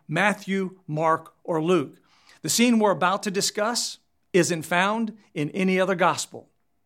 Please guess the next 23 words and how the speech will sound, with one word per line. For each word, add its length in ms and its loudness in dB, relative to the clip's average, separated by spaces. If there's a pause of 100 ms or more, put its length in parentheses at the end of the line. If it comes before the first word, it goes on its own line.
(180)
So 160 2
why 200 0
did 160 2
John 240 0
choose 460 -2
to 220 -2
include 760 -2
what 220 -2
he 160 -6
did? 420 -4 (560)
He 100 4
makes 220 4
that 220 -4
clear 260 0
in 80 -4
chapter 320 -4
twenty, 440 -4 (180)
verse 160 0
thirty-one. 500 0 (160)
"But 220 -4
these 320 2
are 260 4
written 500 -2